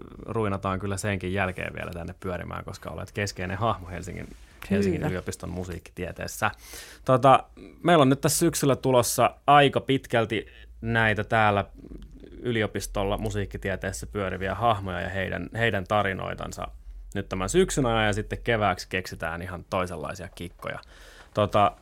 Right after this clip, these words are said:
Speaker 1: nyt alkusyksy varmaan mennään sillä lailla, että tulee muutama jakso ihan putkessa, tiukassa putkessa, eli viikoittain, ja sitten taas tiputaan siihen joka toisen,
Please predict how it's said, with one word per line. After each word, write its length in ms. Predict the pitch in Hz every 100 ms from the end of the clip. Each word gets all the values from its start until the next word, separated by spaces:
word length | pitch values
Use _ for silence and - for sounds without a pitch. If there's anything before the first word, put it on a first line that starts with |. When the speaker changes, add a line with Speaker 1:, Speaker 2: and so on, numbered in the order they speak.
| -
Speaker 1:
nyt 240 | 135 139 -
alkusyksy 640 | 143 139 123 117 - 113
varmaan 380 | 117 110 107 110
mennään 380 | 117 110 104
sillä 280 | 101 113 107
lailla, 180 | 98 95
että 100 | 95
tulee 200 | 101 98
muutama 360 | 127 139 104 95
jakso 300 | 92 - 90
ihan 440 | 98 92 90 87 _
putkessa, 560 | 175 185 - 151 - 170 - _ _ _ _ _ _ -
tiukassa 420 | 117 117 107 110
putkessa, 480 | - 113 - 104 104
eli 160 | 98
viikoittain, 680 | 110 143 117 110 98 - 98
ja 60 | 98
sitten 280 | 104 - -
taas 200 | 92 -
tiputaan 440 | 98 95 92 92
siihen 200 | 95 92
joka 200 | 95 98
toisen, 420 | 98 92 98 -